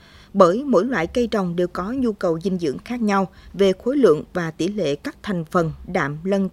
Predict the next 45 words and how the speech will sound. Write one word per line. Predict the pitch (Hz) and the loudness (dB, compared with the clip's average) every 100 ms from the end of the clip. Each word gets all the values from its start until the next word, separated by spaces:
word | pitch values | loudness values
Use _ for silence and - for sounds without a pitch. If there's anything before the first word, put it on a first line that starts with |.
| - | -2
kali. | 185 175 175 - _ - - - - _ | 0 2 2 0 _ -20 -20 -20 -20 _
Vấn | 185 277 | 0 2
đề | 285 | 4
nữa, | 202 180 180 285 | 2 2 0 -4
do | 214 220 | -2 0
năng | 208 202 | 0 -2
suất | - - | -4 -4
cây | 233 202 | -2 -2
trồng | 190 165 160 | 0 -2 0
giảm | 160 175 | -2 0
như | 254 254 | 0 0
vậy, | 220 151 - - - | 2 0 -2 -12 -2
cộng | 196 196 | 2 2
với | 247 | 0
chi | - 226 | -2 -4
phí | - 262 | -2 -4
khác | 294 - 302 320 | -6 -8 -8 -4
gia | 214 | -2
tăng, | 202 208 208 - - - | -2 0 0 -2 -12 -2
nên | 220 214 | 2 2
giá | 233 - | 0 -4
thành | 220 180 | -2 -2
của | - | -2
sản | 180 160 | -4 -4
phẩm | 185 190 | -4 -4
hữu | 185 175 | -2 -4
cơ | 190 226 214 202 | -2 -2 -2 -2
tăng | 208 | -2
lên | 190 196 190 | 2 2 0
khoảng | - 151 180 214 | -4 -6 -4 -6
hai | 233 233 | -4 -2
đến | 190 185 269 | -2 -4 -2
ba | 226 | -4
lần, | 175 175 156 - - - | -2 -2 -4 -8 -18 -2
dẫn | 202 202 | 0 2
đến | 202 285 | -2 -2
giá | 233 220 | -2 -2
bán | 247 214 233 - | -2 -2 -4 -4
tăng | 220 | -4
cao | 190 196 190 | -2 -2 -2
gấp | 185 - - | -4 -6 -2
ba | 214 214 | -2 0
đến | 196 220 | 0 0
bốn | 196 240 | 0 -2
lần | 269 170 | -2 -4